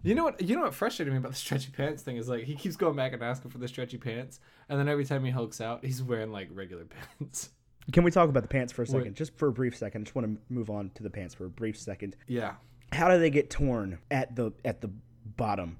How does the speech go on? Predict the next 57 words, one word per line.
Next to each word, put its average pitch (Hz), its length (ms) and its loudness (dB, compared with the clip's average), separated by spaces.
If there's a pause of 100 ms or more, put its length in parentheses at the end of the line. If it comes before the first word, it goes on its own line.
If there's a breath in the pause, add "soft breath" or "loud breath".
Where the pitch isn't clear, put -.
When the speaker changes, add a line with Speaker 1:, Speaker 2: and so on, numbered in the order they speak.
Speaker 2:
immediately 131 720 4
as 98 80 -6
soon 123 180 -2
as 104 60 -2
he 104 100 -2
hulks 104 300 -6
out? 80 240 -6
Like, 151 120 2
Speaker 1:
What 127 40 0
Speaker 2:
they're, 170 80 4
Speaker 1:
do 107 60 -2
you - 40 -2
Speaker 2:
they're 147 200 8
Speaker 1:
mean? 143 80 4
Like 151 140 4
Speaker 2:
imme-, - 80 -6
every 143 140 2
time 156 180 0
he, 139 220 2
every 135 240 0
time 143 160 0
he 131 60 4
transforms, 117 540 -2
they're - 140 0
immediately, 131 440 2
like, 110 220 -2
raggedy 110 560 -2 (520 soft breath)
at - 180 -6
the 117 80 -6
bottom, 92 640 -4
like, 87 200 -12
where 117 220 -4
the, 104 180 -4
the, 87 360 -4
the - 80 -8
hem. 87 440 -4
Speaker 1:
Like, 123 280 -2
where 120 120 0
his 117 140 -4
legs 117 240 -4
are 110 80 -2
the 98 80 -8
thinnest? 117 340 -4
Speaker 2:
Yeah, 135 240 4
I'm 139 120 0
like, 131 200 -2
"How 151 140 0
does 156 140 4
that 160 100 4
immediately 156 400 4
look 139 200 2
like 139 140 -2
you 143 80 4
went 131 160 0
through 143 120 0
the 120 80 -2
jungle?" 107 500 -6